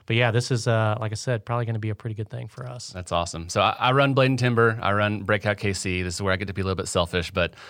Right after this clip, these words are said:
Speaker 2: uh, I'm all about experiences. And what I love about travel is travel for many is kind of the ultimate experience of getting to go do something else. Um, what is the best, uh, experience that you've been a part of, either as a company or, or just as, you know, a vacation or something that you've done with,
Speaker 1: Uh,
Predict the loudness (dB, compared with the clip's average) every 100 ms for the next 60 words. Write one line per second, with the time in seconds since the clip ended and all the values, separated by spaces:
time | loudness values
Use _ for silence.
0 | -8 -2 0 0 0 0 2 2 0 -2
1 | -8 -6 -6 -6 -8 -10 -8 -2 -2 0
2 | -2 0 -4 -2 0 0 0 -4 -6 -6
3 | -2 -2 -2 -6 -6 -4 -2 -2 -4 -6
4 | -8 -6 -6 -8 -8 -8 -8 -10 -8 -8
5 | -8 -10 -10 -10 -6 -6 -6 -6 -8 -6
6 | -8 -10 -10 -10 -8 -8 -8 -10 -14 -18
7 | -10 -6 -6 -8 -12 -12 0 2 4 2
8 | 0 -4 -4 -4 0 -2 -2 -8 -10 _
9 | -10 -8 -8 -6 -8 -6 -6 -2 0 0
10 | -4 -6 -6 -6 -8 -8 -10 -8 -4 -2
11 | -2 -4 -4 -2 0 0 -2 -4 -4 -6
12 | -6 -6 -6 -6 -4 -6 -2 -4 -4 -4
13 | -4 -4 -10 -8 -8 -6 -6 -4 -6 -4
14 | -6 -6 -6 -8 -8 -6 -8 -8 -8 -8
15 | -6 -8 -8 -10